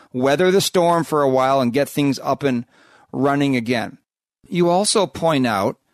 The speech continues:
that just as the apostate leadership of Christ's day, the religious Jewish leaders, persecuted Christ and the apostles,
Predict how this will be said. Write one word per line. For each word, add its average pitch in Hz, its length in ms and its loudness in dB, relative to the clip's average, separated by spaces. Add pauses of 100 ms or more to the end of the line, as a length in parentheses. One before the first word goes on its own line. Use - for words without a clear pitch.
(320)
that 131 500 -2 (140)
just 151 480 -2
as 127 680 -2 (320)
the 139 140 0
apostate 156 760 -4
leadership 143 800 -2 (420)
of 120 200 -2
Christ's 160 460 -2
day, 113 280 0
the 123 80 0
religious 123 600 -2
Jewish 123 500 0
leaders, 113 540 -4 (340)
persecuted 127 840 -2
Christ 120 400 -2
and 123 80 0
the 117 100 0
apostles, 113 720 -4